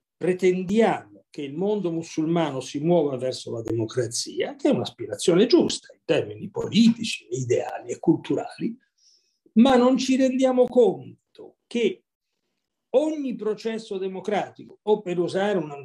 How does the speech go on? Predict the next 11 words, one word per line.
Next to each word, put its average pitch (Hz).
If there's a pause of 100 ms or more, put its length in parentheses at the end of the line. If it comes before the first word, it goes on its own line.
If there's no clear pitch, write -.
(100)
un'antica 143
espressione, 147
perché -
forse 175
la -
parola 156
democrazia 139
è -
una 127
parola 143
un 127